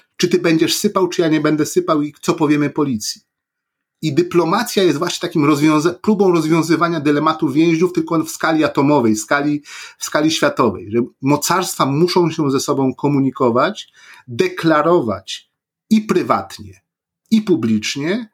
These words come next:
swoje zamiary po to, żeby uniknąć właśnie tych, tej, tej, tej grążącej nam,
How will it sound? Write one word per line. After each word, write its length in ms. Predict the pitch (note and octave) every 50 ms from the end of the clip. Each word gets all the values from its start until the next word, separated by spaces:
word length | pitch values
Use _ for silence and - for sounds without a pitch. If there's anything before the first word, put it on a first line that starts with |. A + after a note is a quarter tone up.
| _ _
swoje 760 | - - - - - F3 E3 D#3+ D3+ D3 C3 B2 A2+ A#2+ - _ _ _ _ _ _ _ _ _
zamiary 720 | B2+ A#2 D3 C3+ C3 C3 B2+ A2+ A2+ A#2 D3 F#3+ F#3 - _
po 120 | - F#3 F#3+
to, 160 | F#3 G3 F3
żeby 220 | E3 E3 D#3 E3
uniknąć 560 | C#3+ C3+ D3 D#3+ D#3+ D#3+ - D#3 D3+ C#3+ - -
właśnie 360 | C#3 C#3+ - - - D3+ C#3
tych, 300 | C#3+ - C#3+ C3 C3 -
tej, 240 | - C#3+ C#3 C3+ -
tej, 300 | D3+ C#3 C#3 C#3 C3+ -
tej 180 | C3+ C3 B2
grążącej 600 | B2 B2+ C#3 C3 B2+ B2+ C#3+ D3 C#3 - C#3 C3 B2+
nam, 240 | B2+ B2+ B2 B2+